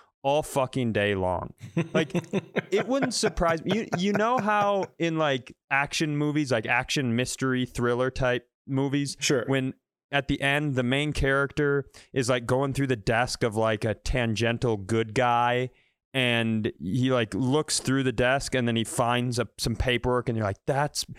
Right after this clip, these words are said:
Speaker 1: he's been the bad guy the whole time."
Speaker 2: Yeah.
Speaker 1: Like, if I was in Kevin's shit,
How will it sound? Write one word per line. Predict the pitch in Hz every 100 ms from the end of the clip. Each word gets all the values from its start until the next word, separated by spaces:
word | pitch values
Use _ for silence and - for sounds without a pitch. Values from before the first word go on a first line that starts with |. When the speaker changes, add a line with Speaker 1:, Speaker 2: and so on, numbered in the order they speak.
| - _
Speaker 1:
he's | - 165 131
been | 147 160
the | 151
bad | 120 135 170 175
guy | 151 190 202
the | 214
whole | 160 185 247 277
time." | - 254 302 349 311 120 90 _ -
Speaker 2:
Yeah. | 127 -
Speaker 1:
Like, | 156 151
if | 147
I | 170 220
was | 233 151 -
in | 151 160 160
Kevin's | - 143 139 143 120
shit, | - - 120 135 -